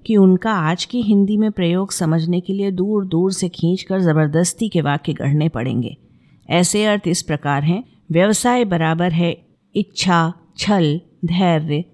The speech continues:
प्रस्ताव, संकल्प, तथा व्यापार बराबर है अभ्यास,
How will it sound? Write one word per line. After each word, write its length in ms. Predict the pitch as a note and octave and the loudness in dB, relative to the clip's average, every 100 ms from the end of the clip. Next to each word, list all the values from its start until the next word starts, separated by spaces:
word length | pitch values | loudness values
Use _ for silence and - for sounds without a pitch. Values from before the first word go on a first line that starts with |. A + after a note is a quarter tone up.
| _ | _
प्रस्ताव, 680 | - E3 - - E3 D3+ D#3+ - | -2 -2 -2 -2 0 0 -2 -8
संकल्प, 640 | - F#3+ F3+ D#3 C#3 G#2+ - _ _ _ F#3 | -4 2 4 2 -2 -6 -8 _ _ _ -2
तथा 240 | F3 E3+ | 2 2
व्यापार 560 | D3+ D3 B2+ D3 D3 F3+ | 2 -2 -2 -2 0 0
बराबर 480 | F#3 F#3 F#3 G3 | 0 0 0 0
है 180 | G3+ B3 - _ _ | -2 -4 -8 _ _
अभ्यास, 720 | C3+ D3 E3 D#3+ E3+ F3+ - | -6 -4 0 2 2 0 -4